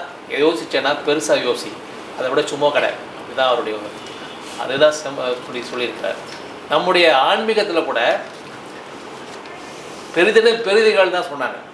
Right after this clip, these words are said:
கடவுள்கிட்ட போய் வந்து, "இன்னைக்கு நான் சாப்பாடு வேணும், ட்ரெஸ்ஸு வேணும், ஆஹ், எனக்கு இருக்க இடம் வேணும்னு கேட்காத, அதை விட பெருசா கேளு." அப்படி தான் நம்மளை ஆன்மீகத்தை சொல்லி கொடுத்துருக்குறாங்க. அதனால வந்து எதுவுமே நம்ம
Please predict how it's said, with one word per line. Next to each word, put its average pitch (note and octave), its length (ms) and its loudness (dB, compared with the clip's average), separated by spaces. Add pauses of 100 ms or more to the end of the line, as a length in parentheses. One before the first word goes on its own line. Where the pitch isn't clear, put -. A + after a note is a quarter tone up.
(760)
கடவுள்கிட்ட F3+ 420 4
போய் F3+ 320 2
வந்து, F3+ 300 2
"இன்னைக்கு D#3+ 260 0
நான் D#3 140 4
சாப்பாடு E3+ 400 4
வேணும், D#3 400 0
ட்ரெஸ்ஸு D3+ 260 0
வேணும், D#3 460 2 (340)
ஆஹ், C#3 160 6
எனக்கு C#3 240 2
இருக்க E3+ 200 4
இடம் D#3 160 8
வேணும்னு D#3 160 0
கேட்காத, C#3 580 4
அதை C#3+ 220 2
விட F#3 100 4
பெருசா A#3+ 380 2
கேளு." F3+ 340 4
அப்படி C3+ 200 0
தான் F3 200 2 (420)
நம்மளை B2 140 -2
ஆன்மீகத்தை E3+ 540 2
சொல்லி D3 180 -2
கொடுத்துருக்குறாங்க. G#2+ 500 -8 (840)
அதனால F#3 380 6
வந்து F3+ 200 4
எதுவுமே F#3 400 2
நம்ம E3 200 0